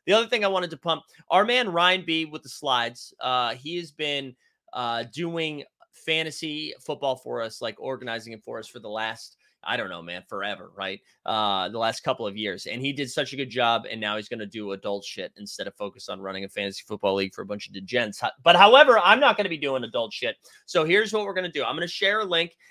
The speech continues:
and this is to a Google form. If you're interested in doing, uh, fantasy football with us this year, fill that out. Depending on how many, uh, people fill it out, we will, uh, do a bunch of different leagues, right? So that's what, I think we had three or four leagues last year, right?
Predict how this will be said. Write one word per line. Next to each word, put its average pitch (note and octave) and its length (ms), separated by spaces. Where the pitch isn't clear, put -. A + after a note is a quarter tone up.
and D#3 120
this E3+ 160
is F#3 140
to F3 220
a C#3 40
Google D#3 280
form. C3 260
If A2 100
you're E3 140
interested F#3 340
in E3+ 100
doing, D#3 280
uh, B2+ 220
fantasy C3+ 340
football D3+ 300
with D#3 140
us - 200
this E3 160
year, G3 180
fill F#3+ 240
that F#3+ 140
out. C3 220
Depending G#3 280
on A3 100
how G3 140
many, F#3+ 280
uh, D3 380
people F3+ 280
fill E3+ 260
it D3+ 80
out, D#3 240
we C#3+ 160
will, C#3+ 480
uh, B2+ 460
do F#3+ 200
a E3+ 40
bunch E3+ 280
of F3 40
different D#3 280
leagues, A#2+ 340
right? B2+ 300
So C#3 120
that's D3+ 220
what, D3+ 80
I C#3 60
think F#3 120
we G3 80
had D#3 160
three F3 160
or E3 80
four D3 240
leagues B2+ 280
last A2+ 320
year, F#2+ 160
right? G#2 240